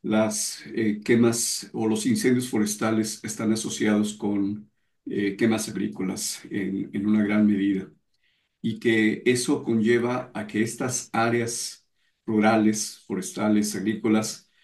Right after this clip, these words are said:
eh, tengan niveles de contaminación muy altos. Por ejemplo, en Brasil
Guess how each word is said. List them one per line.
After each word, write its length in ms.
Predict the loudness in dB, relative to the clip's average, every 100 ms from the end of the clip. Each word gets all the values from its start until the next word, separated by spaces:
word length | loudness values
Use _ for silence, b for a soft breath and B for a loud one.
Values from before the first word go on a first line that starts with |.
| _ _ _
eh, 340 | -2 0 0 4
tengan 240 | 4 6
niveles 260 | 6 6 4 _
de 100 | -6
contaminación 460 | -4 -2 -2 -2 0
muy 240 | 2 4 4
altos. 400 | 2 0 -6 -6
Por 160 | -4
ejemplo, 560 | 0 0 2 4 4 4
en 240 | 4 4 2
Brasil 640 | -2 -2 -2 -2 -4 -8